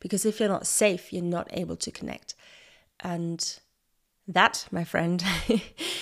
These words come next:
is such an important thing, safety. So thank you again for asking those questions. Thank you for offering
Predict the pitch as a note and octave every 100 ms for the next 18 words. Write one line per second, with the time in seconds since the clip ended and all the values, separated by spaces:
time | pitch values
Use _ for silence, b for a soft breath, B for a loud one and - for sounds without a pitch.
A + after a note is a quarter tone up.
0 | B B F3+ - - F#3+ F#3 F3+ - -
1 | _ _ _ _ - - - - G3 -
2 | - - - _ _ _ _ _ _ _
3 | _ _ _ - F#3 F3 E3 F3 - -
4 | - - - - _ _ _ _ _ _
5 | - - - - - - F3 _ _ _
6 | _ _ _ - B B - - A3 A#3
7 | D4 - F#4 F4 G3+ E3 F3 F#3+ - F#3+
8 | G3 - F#3 G#3+ - F#3 F3 F3 - E3+
9 | - - C3+ E3 F3 - - - G#3 A#3
10 | - F#3 - F#3 F3+ F3 F3 E3+ B B
11 | B B - G3+ - G3+ F#3 F3 E3+